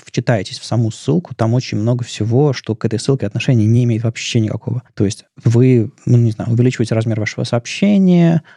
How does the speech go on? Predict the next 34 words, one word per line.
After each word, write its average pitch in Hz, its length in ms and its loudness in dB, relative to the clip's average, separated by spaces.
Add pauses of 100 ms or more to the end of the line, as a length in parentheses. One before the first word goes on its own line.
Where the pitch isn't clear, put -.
(140)
а, 104 340 -2 (100)
вы, 107 580 2
а, 101 280 -2
м, 113 360 0 (280)
поз-, 110 140 0
позволяете 110 600 -2
всем 110 180 -6
этим 110 160 -6
компаниям, 107 580 -4
а, 110 340 -2 (300)
прослеживать, 101 680 -4
кто 98 300 -2
эту 95 120 -6
ссылку - 320 -8
скопировал, 101 540 -4
откуда, 113 360 -2
в - 60 -6
какой 104 220 -4
момент 104 420 -2
и - 40 -4
кто - 200 -6
ей 101 120 0
потом 107 280 -4
воспользовался. 131 680 0
Ну, 123 60 4
в 135 40 4
общем, 127 240 -2 (280)
трекинг - 460 -6 (120)
как - 180 -6
таковой, 101 460 -8
мне 139 120 -2
кажется, - 260 -6
хорошая 113 340 -2
фича, 123 300 -4